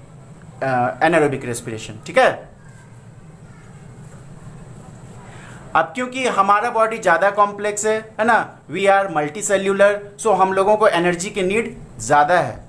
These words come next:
ठीक है, हम लोगों को एनर्जी की नीड ज़्यादा है, और उस एनर्जी की नीड को, एनर्जी की नीड को पूरा करने के लिए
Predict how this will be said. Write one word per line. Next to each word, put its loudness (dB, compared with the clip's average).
ठीक -10
है, 2
हम 0
लोगों 2
को 0
एनर्जी 0
की -4
नीड -4
ज़्यादा 2
है, -6
और 4
उस -4
एनर्जी -2
की -4
नीड -2
को, 0
एनर्जी 2
की -6
नीड 0
को -2
पूरा 2
करने -4
के -6
लिए -2